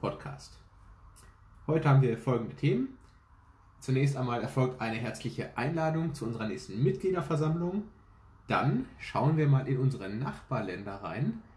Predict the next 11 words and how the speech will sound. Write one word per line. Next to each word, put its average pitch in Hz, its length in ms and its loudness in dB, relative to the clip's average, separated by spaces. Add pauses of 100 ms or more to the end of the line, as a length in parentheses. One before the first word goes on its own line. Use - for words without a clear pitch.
(220)
denn 113 180 0
die 110 100 -2
Philosophie-Olympiade 113 1300 0 (500)
nähert 117 320 2
sich 127 180 0
der 107 260 2
heißen 127 580 2
Endphase 156 680 2
und 131 220 2
der 107 240 0
Weltmeisterschaft. 156 920 -4